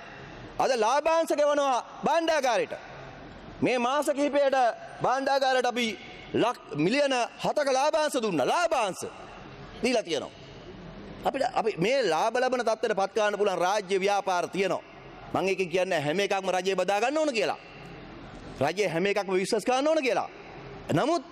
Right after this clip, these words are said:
අත්‍යවශ්‍ය සේවා, අත්‍යවශ්‍ය මහජන සේවා,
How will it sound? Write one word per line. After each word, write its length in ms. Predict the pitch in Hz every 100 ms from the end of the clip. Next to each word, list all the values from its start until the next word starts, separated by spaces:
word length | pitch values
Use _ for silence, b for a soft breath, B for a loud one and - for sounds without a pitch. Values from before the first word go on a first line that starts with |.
| - - - - - - -
අත්‍යවශ්‍ය 640 | - - - 330 330 320 269
සේවා, 440 | 302 302 262 139 - - - - - - - -
අත්‍යවශ්‍ය 680 | - - - 294 302 302 -
මහජන 420 | 226 220 311 311 285
සේවා, 420 | 285 277 233